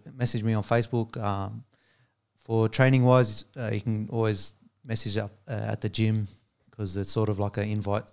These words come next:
type of thing. But, um, happy to speak to anyone that wants to come down and, and try, uh, train with us, or any pros that are looking for some training and sparring. Um, uh, what was I saying?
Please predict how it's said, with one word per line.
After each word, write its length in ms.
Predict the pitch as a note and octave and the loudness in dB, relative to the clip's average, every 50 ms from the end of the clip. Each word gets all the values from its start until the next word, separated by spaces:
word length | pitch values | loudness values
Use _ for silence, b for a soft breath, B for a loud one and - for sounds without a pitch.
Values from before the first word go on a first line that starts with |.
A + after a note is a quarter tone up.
| _ _ _ | _ _ _
type 180 | - A2+ G#2 - | -2 -2 -2 -2
of 80 | A2 - | -4 -4
thing. 280 | - A2+ A2 A#2+ A#2 A2 - | -2 -2 -2 -2 -2 -4 -6
But, 220 | - G2+ G2+ - - | -4 -4 -4 -2 -2
um, 420 | G#2 G2+ G#2 G2+ F#2+ G2 G2 F#2+ - _ _ | -2 -2 -2 -2 -2 -4 -6 -8 -12 _ _
happy 240 | A2 A2 - - A#2 | -6 -4 -4 -2 -2
to 280 | G#2+ G#2 G#2 G#2 G#2 A2+ | 0 0 0 -2 -4 -6
speak 300 | - - - - A#2 G#2+ - | -8 -10 -8 -6 -6 -4 -2
to 80 | - A2 | -2 -2
anyone 280 | G#2+ A2 A2 A2 G#2+ | 0 0 0 0 0
that 120 | G#2+ G2+ G#2+ | -2 -2 -2
wants 160 | G#2 A2 - | -4 -4 -4
to 60 | - - | -6 -6
come 180 | - A2 G2+ G2 | -6 -6 -4 -2
down 260 | G#2 G#2+ A2 A2 G#2 | 0 0 0 0 0
and, 140 | G2+ G2 G2 - _ _ _ _ _ _ - | -2 -4 -6 -10 _ _ _ _ _ _ -10
and 200 | - F#2+ G2+ G2 | -8 -8 -6 -4
try, 180 | - - G#2+ A2 | 0 0 0 0
uh, 320 | - - A2+ G#2 G2+ G2+ | 0 -2 -2 -2 -2 -2
train 220 | - - A2+ G#2+ | -2 0 0 0
with 100 | A2 G#2+ | 2 2
us, 260 | G#2+ G#2+ A2 G#2+ - - | 0 0 0 0 -2 -4
or 200 | G2 G2 G2+ G#2 | -4 -4 -4 -4
any 120 | G#2 G#2 | -4 -4
pros 340 | G2+ - A2+ G#2+ G#2+ G#2+ F#2+ | -4 -2 0 0 0 0 0
that 160 | G2+ G2+ A2 | -2 -4 -4
are 40 | A#2+ | -6
looking 200 | A2 G2+ - G#2 | -8 -6 -6 -8
for 140 | F#2 - G#2 | -6 -6 -6
some 160 | - - G2+ | -6 -6 -6
training 300 | - - A2 G#2+ G#2 G#2 | -2 -2 -2 0 0 -2
and 80 | G2+ G2+ | -4 -6
sparring. 420 | - - A2 A2 A2+ A#2 A2+ A2+ A2+ - _ _ _ _ _ _ _ _ _ _ _ | -2 0 2 2 2 2 0 -2 -6 -10 _ _ _ _ _ _ _ _ _ _ _
Um, 680 | A#2 G2+ G2+ G#2 G2+ G2+ G2+ G2 G2 G2 G2 G2 F#2+ F#2+ G2 _ _ _ _ _ _ _ _ _ _ _ _ _ _ _ _ _ _ _ _ _ _ _ _ _ _ _ _ _ _ _ _ _ _ _ _ | -4 -2 -2 0 0 0 -2 -4 -6 -8 -8 -10 -12 -14 -18 _ _ _ _ _ _ _ _ _ _ _ _ _ _ _ _ _ _ _ _ _ _ _ _ _ _ _ _ _ _ _ _ _ _ _ _
uh, 200 | A#2+ A2+ A2 A2 G#2+ - - - _ _ _ _ | 0 0 0 0 0 -4 -8 -12 _ _ _ _
what 200 | C3+ B2+ B2 A#2+ | -20 -20 -18 -20
was 120 | A2 G#2+ A2 | -20 -20 -20
I 160 | G#2 - B2+ | -16 -10 -8
saying? 200 | C3 C3+ C3+ | -6 -6 -6